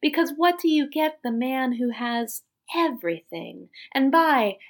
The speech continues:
everything, I mean a large caliber shell casing, upright and decorative in the living room, where you might expect a potted ficus to be. And these, too,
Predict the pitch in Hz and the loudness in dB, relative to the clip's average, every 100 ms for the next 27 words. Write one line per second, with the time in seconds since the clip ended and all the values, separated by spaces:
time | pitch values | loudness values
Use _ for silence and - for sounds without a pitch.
0 | - 247 285 247 190 175 - 180 175 185 | 2 4 4 2 -4 -4 -8 -10 -8 -12
1 | 185 _ - 294 277 262 233 240 254 277 | -16 _ -2 2 4 2 2 6 6 6
2 | 285 - - 254 240 226 233 233 - 233 | 2 -4 -2 0 0 -2 -2 0 0 0
3 | 226 - 196 196 196 190 190 - 277 294 | -2 -4 -6 -6 -6 -6 -6 -2 0 2
4 | 285 269 269 - - 190 226 233 254 233 | 0 0 0 -4 -8 -4 -2 -2 -2 -4
5 | - 240 226 - 185 185 190 226 247 233 | -2 -2 -2 -4 -8 -4 -2 0 0 0
6 | 233 233 226 226 233 - - 254 285 269 | 0 0 0 -2 -4 -8 -6 0 2 2
7 | 311 320 349 370 247 214 240 - - - | 0 2 2 2 2 0 -6 -12 -14 -14
8 | - - _ _ - 285 - 240 220 - | -14 -20 _ _ -6 -6 -2 2 0 0
9 | 233 - 202 208 208 - 285 269 196 - | -6 -2 -2 -2 -4 -2 0 0 -8 -8
10 | - 170 175 170 170 175 _ _ _ _ | -12 -10 -6 -6 -8 -12 _ _ _ _
11 | _ 302 294 294 311 311 294 - - 302 | _ 4 4 4 4 2 0 -6 -4 0
12 | 240 180 170 | 0 -2 -6